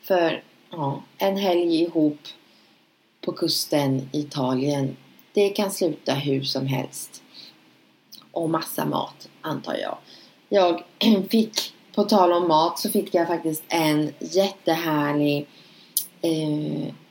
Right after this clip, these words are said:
tidning av min, eh, av min, eh, sjukförsäkring. Vi får en tidning av dem, ja, vad det är, var tredje månad eller så.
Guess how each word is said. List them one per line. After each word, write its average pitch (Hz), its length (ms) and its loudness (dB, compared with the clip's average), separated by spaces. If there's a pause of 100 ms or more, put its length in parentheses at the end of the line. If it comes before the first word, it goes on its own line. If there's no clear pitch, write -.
(540)
tidning 226 560 2 (100)
av 160 320 0
min, 156 400 0
eh, 151 460 0 (500)
av 208 200 0
min, 202 280 2 (100)
eh, 185 120 0
sjukförsäkring. 180 960 0 (180)
Vi 196 140 2
får 220 260 4
en 180 260 2
tidning 156 440 0
av 143 120 0
dem, 135 380 2 (680)
ja, - 220 -6
vad 170 140 0
det 160 260 4
är, 240 140 -2 (460)
var 208 120 2
tredje 196 360 0
månad 185 360 0
eller 190 180 0
så. 180 380 2